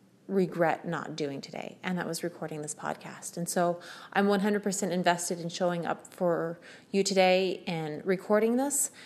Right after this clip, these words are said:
and I'm so glad I did. I know I'm gonna be able to move forward into the other things that I have to do this day, feeling really good about the fact that I actually <laughs> sat down and did this,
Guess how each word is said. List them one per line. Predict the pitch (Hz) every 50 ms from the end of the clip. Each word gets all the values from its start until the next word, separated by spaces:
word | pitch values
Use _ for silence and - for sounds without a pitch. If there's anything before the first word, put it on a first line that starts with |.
| - - -
and | - 190 185
I'm | 180 175 180 175 170 - - - - - -
so | - - - 220 208
glad | 208 196 185 175
I | 180 175
did. | 170 185 185 190 190 -
I | - 190
know | 185 180 180 180
I'm | 185 185 190
gonna | 185 190 180
be | 175 175
able | 170 170 160
to | - - 190
move | 180 180 185 185
forward | 185 - 170 170 175 170
into | 170 170 165 175
the | 170 - - -
other | 175 180 190
things | 190 190 202 180 175 175 175 175 -
that | - 175 165
I | 170
have | 165 165 170 170 170 -
to | - 196
do | 165 - 185 196 214
this | 208 240 220 233
day, | - 175 156 156 160 170 - - - - - - - -
feeling | - 233 240 233 233 226 214 196 180 170 175
really | 190 190 202 196 196 196 196
good | 196 190 - 170 165
about | 160 151 147 143
the | - 151
fact | 147 - 151 139 139 - - - - - _ - - - - -
that | - 175
I | 160 160 139
actually | - - - - - - 190
<laughs> | -
sat | - - 160 151 -
down | - 165 - - 151
and | 147 147 143
did | 151 143 151
this, | - - - 160 - -